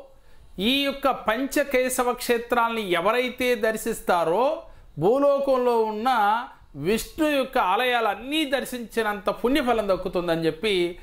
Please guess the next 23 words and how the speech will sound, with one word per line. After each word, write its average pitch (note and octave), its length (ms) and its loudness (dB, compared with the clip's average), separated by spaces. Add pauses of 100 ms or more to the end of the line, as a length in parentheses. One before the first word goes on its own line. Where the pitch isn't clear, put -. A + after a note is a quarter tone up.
(180)
మన F#3 120 0
పెద్దలు E3+ 420 0
తెలియచేస్తూ D#3 800 2
ఉన్నారు. C3+ 300 -4 (580)
ఏమిటి C#4 400 0
ఈ B3+ 80 -2
యొక్క A#3 240 -2
పంచకేశవ G3 1000 -4
క్షేత్రాలు E3+ 680 0
అంటే, G3+ 640 -2 (520)
ర్యాలీ A#3+ 600 0 (100)
అందరికీ A3 380 0
తెలుసు, F#3 600 0
జగన్మోహన G3 920 -2
స్వామి E3+ 640 -2
అవతారంలో D3+ 600 0
ఉన్న D3+ 500 0 (240)
ఆ D#3+ 140 4
స్వామిని E3 460 0
దర్శించడం, F#3+ 600 -2 (520)
తర్వాత C#4+ 380 2
మండపాక, A3+ 840 0 (720)
ఆ B3+ 140 4